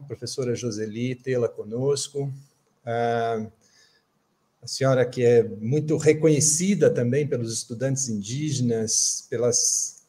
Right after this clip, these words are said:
as pautas que eles trazem, e, e a sua presença aqui também tem a ver com o convite, ah, e o pedido delas para que estivesse aqui também. Então, muito agradecido. E, por fim, temos conosco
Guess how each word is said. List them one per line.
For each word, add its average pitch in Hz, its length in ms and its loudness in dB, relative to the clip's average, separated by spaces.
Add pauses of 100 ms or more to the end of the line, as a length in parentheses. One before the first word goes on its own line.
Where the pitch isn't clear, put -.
as - 180 -10
pautas 156 520 6
que - 120 -4
eles 117 220 -2
trazem, 135 600 0 (260)
e, 107 520 -8
e 101 80 -14 (800)
a 120 100 -8
sua 165 240 4
presença 143 480 2
aqui 131 180 -4
também 135 360 -2
tem 131 100 -4
a 117 80 0
ver 131 140 -4
com 131 160 -6
o - 20 -4
convite, 123 880 -6 (200)
ah, 107 160 -8
e 123 120 -8
o 120 40 -6
pedido 139 440 -2
delas 147 460 6
para - 160 -6
que - 100 -12
estivesse 120 540 0
aqui - 160 -8
também. 117 580 -6 (640)
Então, 113 160 -4
muito 135 240 -2
agradecido. 135 800 -2 (760)
E, 143 100 -8
por 175 180 0
fim, 202 480 -2 (640)
temos 160 280 2
conosco 160 840 0